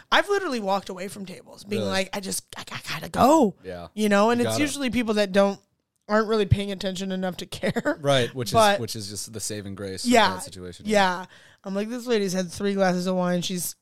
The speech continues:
Speaker 1: eighty-five years old. She doesn't give a
Speaker 2: Right.
Speaker 1: fuck
Speaker 2: She
Speaker 1: if I
Speaker 2: does-, she
Speaker 1: walk
Speaker 2: doesn't
Speaker 1: away."
Speaker 2: know where she is.
Speaker 1: She has
Speaker 2: Yeah.
Speaker 1: no idea.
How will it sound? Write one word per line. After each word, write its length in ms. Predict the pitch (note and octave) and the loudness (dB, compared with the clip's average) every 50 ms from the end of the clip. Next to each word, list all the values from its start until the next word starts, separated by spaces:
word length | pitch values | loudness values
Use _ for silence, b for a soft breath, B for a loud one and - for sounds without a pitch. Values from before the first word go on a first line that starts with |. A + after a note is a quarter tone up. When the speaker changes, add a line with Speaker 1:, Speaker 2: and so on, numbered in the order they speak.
| F#3 F#3 - | -18 -8 -2
Speaker 1:
eighty-five 440 | G3+ G3 F#3+ F3+ - F#3 F3+ F3 F3 | 2 2 2 2 2 0 0 0 0
years 180 | F3+ E3+ E3 | 0 -2 -2
old. 180 | F3+ F3 F3 E3+ | -2 -4 -6 -6
She 120 | - G3 | -6 -4
doesn't 240 | F3+ F3 E3+ F3+ F3+ | -4 -4 -4 -4 -4
give 100 | F3+ F3+ | -6 -6
a 40 | F#3 | -6
Speaker 2:
Right. 100 | E3+ - | -6 -6
Speaker 1:
fuck 220 | - F3+ E3+ E3+ - | -6 -6 -6 -8 -12
Speaker 2:
She 120 | - - F#3 | -8 -4 -4
Speaker 1:
if 40 | F3+ | -4
I 60 | F3 | -2
Speaker 2:
does-, 80 | F3 | -4
she 60 | E3 D3 | -4 -4
Speaker 1:
walk 100 | A#2+ A#2 | -4 -4
Speaker 2:
doesn't 160 | G2+ F#2+ G2 | -6 -6 -8
Speaker 1:
away." 80 | F#2 | -8
Speaker 2:
know 60 | F#2 F#2 | -10 -10
where 80 | F2+ | -12
she 160 | - - F#2+ | -14 -14 -14
is. 240 | F#2 F#2 F#2+ D3+ F#3+ | -14 -12 -8 -6 -2
Speaker 1:
She 80 | - A#3+ | -2 -2
has 160 | F#3+ - - | -2 -2 -4
Speaker 2:
Yeah. 60 | G3+ F3 | -8 -10
Speaker 1:
no 40 | |
idea. 400 | E3+ E3+ G3 F#3 D#3+ D#3+ D#3+ - | -10 -14 -16 -16 -16 -18 -20 -20